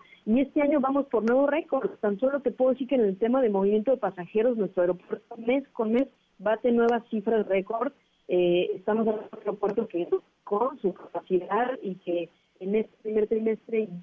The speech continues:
ya está mostrando un pronóstico de, de superar todos los récords de, del año pasado. Estamos recuperando rutas nacionales un doscientos veinticinco por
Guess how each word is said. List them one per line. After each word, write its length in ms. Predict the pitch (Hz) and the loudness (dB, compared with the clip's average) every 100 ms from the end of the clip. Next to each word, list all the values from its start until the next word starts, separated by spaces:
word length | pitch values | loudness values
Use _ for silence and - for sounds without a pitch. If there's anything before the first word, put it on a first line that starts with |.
| - | -6
ya 260 | 240 254 277 | -2 0 -2
está 300 | 185 - 202 196 | -6 -6 -10 -8
mostrando 440 | 208 208 208 208 | -4 -4 0 0
un 60 | 220 | 0
pronóstico 560 | 208 185 185 220 220 196 | 0 -4 -6 -4 0 2
de, 220 | 160 156 | 2 0
de 260 | - 165 160 | -2 -2 -2
superar 440 | - 185 180 190 196 | -6 0 2 2 0
todos 220 | 196 202 | 0 2
los 140 | 180 | 2
récords 320 | 175 170 185 | 2 0 0
de, 160 | 185 165 175 | 0 -4 -2
del 160 | 165 | -2
año 160 | 165 175 | -2 -4
pasado. 540 | 170 - 202 202 214 - _ | -6 -2 -2 0 -2 -4 _
Estamos 360 | - 170 202 208 | -10 -2 2 2
recuperando 640 | 190 175 185 180 202 208 - _ - | 0 0 0 2 2 2 -2 _ -6
rutas 480 | 185 196 214 202 - _ _ - - | -2 0 0 -2 -6 _ _ -20 -20
nacionales 340 | - 180 190 196 - | -20 -8 -4 -4 -6
un 140 | 196 | -4
doscientos 420 | 185 202 196 - | -2 -2 -4 -6
veinticinco 400 | 185 - 190 175 | -10 -4 -2 -2
por 180 | 170 160 | -2 -4